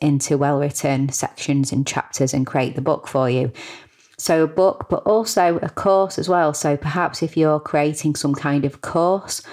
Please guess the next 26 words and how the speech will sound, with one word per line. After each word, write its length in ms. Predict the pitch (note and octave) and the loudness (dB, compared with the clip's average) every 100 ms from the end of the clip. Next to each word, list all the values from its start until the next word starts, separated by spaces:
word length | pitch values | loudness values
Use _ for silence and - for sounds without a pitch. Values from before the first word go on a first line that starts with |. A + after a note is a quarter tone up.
| - - | -18 -10
or 60 | D#3+ | -6
something 600 | - D#3 D#3 - C#3+ C#3+ | 0 0 0 0 2 2
along 300 | D3 C#3 D3 | 2 2 2
those 400 | C#3+ E3 F3 D#3+ | 2 2 2 0
lines 360 | C#3 C3 C3+ - | 0 0 0 -2
to 100 | - | -6
serve 260 | - C3 B2 | -2 -2 -2
to 120 | - | 0
your 160 | C3 C3 | 2 2
audience 480 | C3 C3+ B2+ C#3 - - - - | 0 -2 -2 -4 -6 -14 -20 -4
based 380 | D#3+ D#3+ D#3 D3+ | -2 0 -2 -2
off 140 | C#3 | -2
some 180 | - D#3 | 0 0
of 140 | C3+ | 2
your 180 | D3+ C3+ | 2 0
video 540 | C3 D3+ D3 C3+ C3 C3+ | 2 0 2 2 2 2
and 160 | D3 | 2
audio 360 | C#3+ C#3 C3 C3 | 2 2 0 -2
content, 840 | - D#3+ D3 C#3+ - C3+ C#3+ - - - - | -2 -2 -2 -4 -6 -4 -6 -8 -12 -20 -8
then 160 | - D#3+ | -2 0
it's 180 | D3 - | 0 2
likely 420 | E3 E3+ D#3+ E3 | 2 2 0 -4
that 160 | D3+ C#3 | -2 -4
you're 100 | D3+ | -2
gonna 260 | D#3+ D3 | 0 2
have 340 | C#3+ D#3 C3+ | 2 0 -2